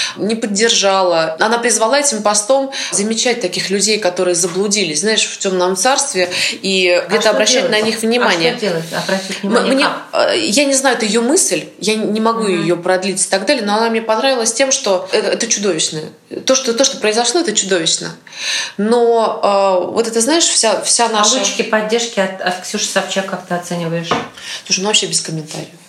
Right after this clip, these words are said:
Speaker 1: Ну, потому что, в принципе, вся деятельность, э, и все вот эти лозунги, они мне настолько непонятны, не близки, я считаю их, э, такими неискренними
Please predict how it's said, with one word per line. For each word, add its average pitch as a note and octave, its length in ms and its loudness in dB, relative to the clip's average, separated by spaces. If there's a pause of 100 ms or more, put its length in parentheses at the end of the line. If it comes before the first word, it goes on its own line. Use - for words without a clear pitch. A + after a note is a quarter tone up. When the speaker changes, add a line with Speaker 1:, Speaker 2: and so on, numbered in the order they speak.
(160)
Speaker 1:
Ну, F#3 160 -4
потому F3+ 260 -2
что, - 300 -2
в - 180 -10
принципе, - 360 0
вся F#3 180 2
деятельность, F3+ 680 0
э, E3 540 2
и E3 480 -4
все - 240 2
вот F3 160 0
эти E3+ 180 0
лозунги, E3 920 0 (380)
они F3 280 0
мне E3+ 140 0
настолько F3 440 0
непонятны, E3+ 540 -2
не E3 140 -2
близки, D#3+ 520 -2
я D#3+ 160 0
считаю D#3 500 0
их, D3+ 220 -8
э, E3 100 -2
такими E3 320 -4
неискренними D#3+ 840 -2